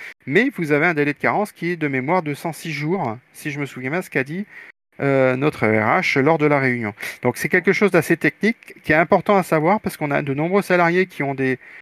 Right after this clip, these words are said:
accidents de la vie et qui se retrouvent à ne plus avoir de salaire, et ça les met dans des difficultés,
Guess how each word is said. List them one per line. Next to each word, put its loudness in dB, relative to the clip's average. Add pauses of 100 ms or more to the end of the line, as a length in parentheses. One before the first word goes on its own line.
(440)
accidents 0
de 0
la 4
vie -4
et 0
qui -12
se 0
retrouvent 0
à 4
ne -2
plus 0
avoir 4
de -2
salaire, 2 (440)
et 0
ça 0
les 2
met 4
dans 2
des -10
difficultés, -2